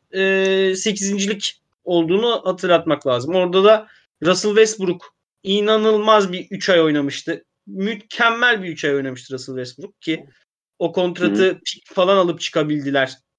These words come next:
Speaker 1: O kadar iyi
Speaker 2: Evet.
Speaker 1: oynamıştı. E şimdi o Westbrook'un boşluğu hala duruyor kadroda.
Speaker 2: Hı.
Speaker 1: Yani
Speaker 2: Yani
Speaker 1: o, o rol
Speaker 2: Evet.
Speaker 1: için, o rol için,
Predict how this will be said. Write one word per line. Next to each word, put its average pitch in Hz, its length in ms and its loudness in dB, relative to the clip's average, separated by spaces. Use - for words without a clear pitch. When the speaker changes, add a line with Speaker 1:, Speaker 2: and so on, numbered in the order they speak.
Speaker 1:
O 170 100 -6
kadar 165 220 0
iyi 127 80 2
Speaker 2:
Evet. 117 120 4
Speaker 1:
oynamıştı. 131 640 -6
E 156 60 -4
şimdi 202 540 0
o 175 100 -6
Westbrook'un 202 520 0
boşluğu 202 360 0
hala 262 360 2
duruyor 147 220 0
kadroda. 131 560 -4
Speaker 2:
Hı. 117 60 -2
Speaker 1:
Yani 113 260 -4
Speaker 2:
Yani 147 320 4
Speaker 1:
o, 165 100 0
o 165 40 2
rol 160 140 0
Speaker 2:
Evet. - 100 -6
Speaker 1:
için, - 280 -6
o 165 160 2
rol 160 120 2
için, 285 440 -6